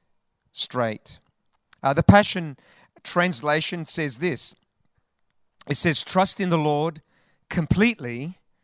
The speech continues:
and do not r-, rely on your own opinions. With all your heart, rely on him to guide you, and he will lead you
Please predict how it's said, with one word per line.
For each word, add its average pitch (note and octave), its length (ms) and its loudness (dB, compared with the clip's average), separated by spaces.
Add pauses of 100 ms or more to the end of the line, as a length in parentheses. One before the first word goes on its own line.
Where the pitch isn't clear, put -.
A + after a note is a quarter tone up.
(520)
and D3 380 -2
do A3+ 220 2
not G#3 200 2
r-, F3 280 -8
rely F3 480 2
on E3+ 180 -4
your D#3+ 160 -2
own F3 320 -4
opinions. C3 840 -10 (1300)
With D#3+ 220 2
all F#3+ 160 8
your G3+ 160 2
heart, E3 260 0
rely D#3+ 320 -2
on D#3 140 -4
him G#3 340 -4
to - 140 -8
guide D3+ 440 -2
you, A#2 440 -12 (1080)
and C3+ 140 -2
he G3 240 4
will F3+ 180 2
lead E3+ 300 -2
you B2 340 -6